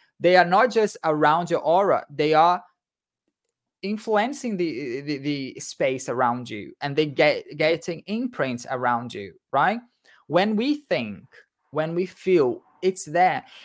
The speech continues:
It's not a mystical idea. You are actually generating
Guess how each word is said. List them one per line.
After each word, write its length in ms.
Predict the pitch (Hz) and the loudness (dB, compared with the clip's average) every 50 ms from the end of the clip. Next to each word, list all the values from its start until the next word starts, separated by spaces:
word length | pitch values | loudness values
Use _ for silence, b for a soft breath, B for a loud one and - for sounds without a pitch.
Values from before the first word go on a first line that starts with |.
| B | B
It's 180 | B 185 180 - | B -6 -2 2
not 240 | 208 240 269 - 294 | 4 4 4 4 2
a 40 | 254 | 0
mystical 760 | 220 202 202 202 233 277 269 - - 233 220 - 175 151 - | 2 2 2 2 0 -2 -4 -4 -6 -4 -2 -2 -2 -2 -2
idea. 720 | - 156 147 143 147 139 160 185 214 190 139 117 104 - - _ _ _ _ _ - | -2 -2 -2 -2 -2 0 0 0 2 4 2 2 0 -2 -6 _ _ _ _ _ -2
You 200 | 214 214 208 208 | 2 6 6 6
are 140 | 196 196 - | 6 6 2
actually 680 | - 220 247 277 277 - - - 262 240 208 185 - - 151 | -2 -2 -2 -2 -4 -8 -10 -6 -2 0 0 0 -2 -4 -10
generating 1080 | 151 - 196 196 185 180 175 165 156 170 190 226 285 294 294 - - 131 117 98 101 123 | -10 -8 -6 -6 -4 -4 -2 0 2 2 2 2 0 -4 -6 -6 -6 -4 -4 -6 -10 -12